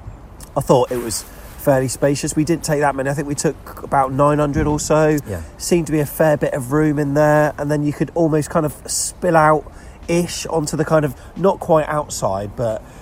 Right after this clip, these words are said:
Speaker 1: it had a, it had quite a large area where you could sort of congregate, which was very airy.
Speaker 2: Yeah.
Speaker 1: Um, and I quite liked it.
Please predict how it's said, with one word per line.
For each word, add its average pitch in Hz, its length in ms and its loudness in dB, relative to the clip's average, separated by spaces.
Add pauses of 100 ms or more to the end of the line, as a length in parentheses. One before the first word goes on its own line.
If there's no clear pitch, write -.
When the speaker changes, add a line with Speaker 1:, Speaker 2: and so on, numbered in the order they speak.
(180)
Speaker 1:
it 135 120 -4
had 147 200 -2
a, 131 180 -2 (380)
it 156 120 -6
had 202 200 0
quite 156 200 2
a - 20 -2
large 143 360 4
area 143 320 2
where 120 220 0
you 117 140 -6
could 110 200 -8
sort - 180 -10
of - 80 -14
congregate, 123 440 -2
which 135 180 -10
was 120 120 -6
very 127 320 2
airy. 127 400 0 (180)
Speaker 2:
Yeah. 95 220 -12
Speaker 1:
Um, 127 500 0 (140)
and 160 340 -2 (220)
I - 60 -12
quite - 240 -14
liked - 260 -12
it. 247 80 -10